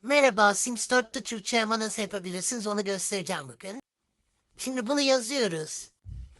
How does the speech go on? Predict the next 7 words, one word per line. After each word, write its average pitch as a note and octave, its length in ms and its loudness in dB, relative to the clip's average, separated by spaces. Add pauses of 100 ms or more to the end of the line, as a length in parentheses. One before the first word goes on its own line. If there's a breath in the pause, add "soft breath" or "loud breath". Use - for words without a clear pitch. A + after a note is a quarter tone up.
(520 soft breath)
Şimdi D4 260 -2
arattık C4+ 920 2
ilk A#3 220 -10
çıkana, F#3 340 -4
yani F#3+ 380 0
buna F#3+ 360 -2
tıklıyoruz. F3 680 -8